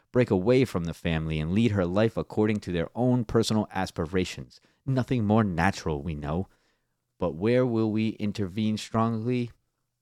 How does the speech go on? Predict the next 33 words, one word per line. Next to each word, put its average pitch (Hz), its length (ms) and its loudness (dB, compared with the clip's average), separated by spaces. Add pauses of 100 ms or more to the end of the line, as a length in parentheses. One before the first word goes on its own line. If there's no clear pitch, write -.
(120)
Where 139 260 6
we 123 260 2
intervene 113 640 -2
strongly, 123 500 0
it 101 140 -2
will 90 240 -4 (140)
be 110 300 0
to - 280 -8
infiltrate 110 640 -2 (180)
all 104 240 2
the 95 120 -2
new 98 340 0
feminine 101 640 -4
protest 92 540 -4
movements 80 420 -6 (300)
by 73 120 -8
pushing 110 440 -2
their 104 140 2
logic 98 560 0 (180)
to 95 120 -2
its - 160 -4
extreme 104 680 -2
limits 98 280 0
of - 200 -10
consequence. - 720 -8 (720)
And 87 140 0
these 120 260 0
limits 104 320 2
can 80 160 -4
be 76 100 -6
found 101 440 0
already 95 440 0
registered 87 540 -2